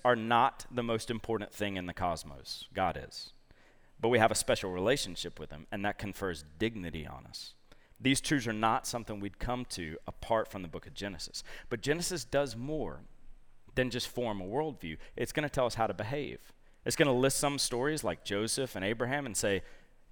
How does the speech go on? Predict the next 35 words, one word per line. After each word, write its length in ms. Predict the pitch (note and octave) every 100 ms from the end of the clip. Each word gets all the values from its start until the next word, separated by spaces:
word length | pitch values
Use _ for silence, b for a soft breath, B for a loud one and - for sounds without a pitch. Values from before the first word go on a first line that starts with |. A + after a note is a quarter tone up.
| -
"Go 160 | A#2 B2
and 100 | B2
do 100 | C3
likewise." 580 | D3+ - E2 B1+ - - b b
And 80 |
it's 80 | C3+
gonna 180 | D#3 C#3
list 180 | C#3+ C#3
some 120 | C#3
other 160 | F#3 F3
stories 400 | - C#3 D3+ B2
like 180 | A2+
Cain 420 | - C3 B2+ C#3+ B2
and 140 | F2+
Adam 240 | G#2+ B2 B2+
and 100 | B2
Eve 100 | B2+
in 80 | A#2
the 60 |
garden 260 | A#2 B2 C#3+
and 100 | G#2
say, 220 | A2 G2 b b -
"Don't 200 | F2+ F#2+
do 100 | A2
that." 680 | B2 F3 D#3 - - - b b b b
It's, 260 | C3 - - b b b
it's 200 | C3 -
really, 220 | D#3+ E3+
it's 140 | C#3+ A#2+
a 140 | G2 -
theologically 960 | - - E3+ F#3+ F#3 F3 D#3+ D#3+ E3 D#3
laced, 680 | C3+ B2 C#3+ D3+ - - - b -
morally 600 | G#2 B2+ D3 E3 E3 E3
prescriptive 680 | - C#3+ - D3+ - - A#2
history 520 | D3+ - - D2+ B1